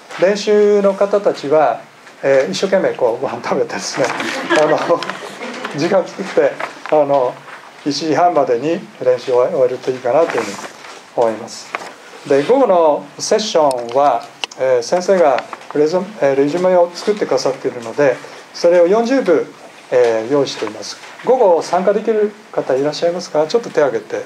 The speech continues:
大体人数把握したいので。はい、ありがとうございます。ちょっと長いですけれども、内容の濃い学びですので、ぜひ参加してくださいね。えー、途中ブレイクがあって、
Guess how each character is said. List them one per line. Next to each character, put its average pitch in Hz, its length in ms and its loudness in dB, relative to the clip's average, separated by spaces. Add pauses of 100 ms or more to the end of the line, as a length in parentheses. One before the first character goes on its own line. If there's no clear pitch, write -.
大 151 180 0
体 147 280 -2 (420)
人 151 140 -4
数 131 80 -6
把 110 180 -2
握 - 100 -14
し - 100 -12
た 117 80 -8
い - 20 -8
の 107 60 -14 (100)
で。 - 60 -20 (260)
は 156 180 2
い、 165 80 0 (600)
あ - 20 -4
り 131 80 -2
が 123 80 2
と 117 140 -4
う - 20 -4
ご 113 60 -6
ざ 123 100 -8
い 113 40 -6
ま 117 120 -14
す。 - 60 -16
ち - 80 2
ょ - 20 6
っ - 40 -8
と 135 60 0
長 190 220 2
い - 60 0
で - 80 -4
す - 80 -8
け 139 80 0
れ 123 80 -2
ど 127 100 -6
も、 139 240 2 (400)
内 190 220 4
容 190 80 4
の 190 100 0
濃 277 180 2
い 175 80 -2 (520)
学 135 240 0
び 131 60 -4
で 123 120 -2
す - 120 -8
の 113 120 -8
で、 185 140 -2
ぜ 202 60 -4 (120)
ひ - 100 -8 (120)
参 120 240 -6
加 120 100 -4
し - 100 -14
て - 60 -10
く 123 60 -4
だ 110 80 -2
さ 110 100 -8
い 101 80 -12
ね。 220 260 2 (840)
え 143 420 4
ー、 - 40 -10
途 160 100 0
中 220 440 4
ブ 202 120 2
レ 214 120 4
イ 208 40 -4
ク 202 140 -2
が 143 80 4
あ 127 60 2
っ - 20 0
て、 151 500 2